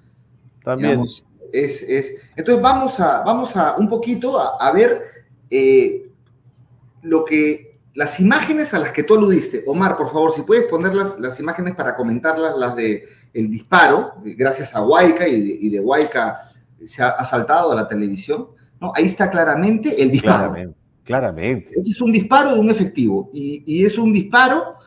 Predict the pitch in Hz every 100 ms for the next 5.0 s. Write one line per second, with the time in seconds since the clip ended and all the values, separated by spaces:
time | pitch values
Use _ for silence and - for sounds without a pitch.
0 | _ _ _ - 123 120 107 110 135 147
1 | 160 127 - 110 143 147 147 135 117 107
2 | 104 107 110 156 226 143 110 123 131 107
3 | - 156 247 254 180 160 185 165 - 185
4 | 185 147 185 277 226 - 123 - - -